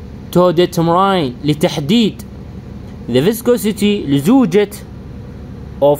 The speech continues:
medium، الأوساط. medium يعني الوسط، يعني قصد المواد المختلفة. إذا تجي تترجمها راح يقول لك الأوساط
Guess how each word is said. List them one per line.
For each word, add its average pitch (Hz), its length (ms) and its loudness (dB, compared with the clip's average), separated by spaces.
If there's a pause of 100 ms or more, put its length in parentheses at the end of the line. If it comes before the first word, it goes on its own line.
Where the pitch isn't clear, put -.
medium، 143 460 2 (260)
الأوساط. 151 540 2 (680)
medium 254 460 4
يعني 190 280 2
الوسط، 185 440 0
يعني 139 180 -2
قصد 160 280 0
المواد 180 420 2
المختلفة. 139 640 0 (1120)
إذا 233 180 2
تجي 240 220 -2
تترجمها 226 500 2
راح 170 140 0
يقول 185 200 2
لك 196 160 2
الأوساط 165 520 2